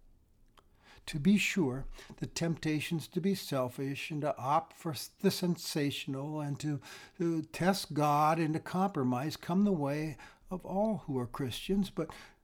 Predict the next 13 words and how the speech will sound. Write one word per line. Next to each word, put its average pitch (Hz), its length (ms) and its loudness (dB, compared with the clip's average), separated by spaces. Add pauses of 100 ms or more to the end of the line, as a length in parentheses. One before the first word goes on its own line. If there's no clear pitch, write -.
(240)
these 202 260 4
are 226 120 4
recorded 156 560 0
so 160 160 0
that 143 180 -2
we 185 140 2
might 196 300 4
witness 160 480 -2
the 147 160 -6
testing 113 760 -6 (540)
of 120 180 -8
God's 127 360 0
Son. 143 560 -2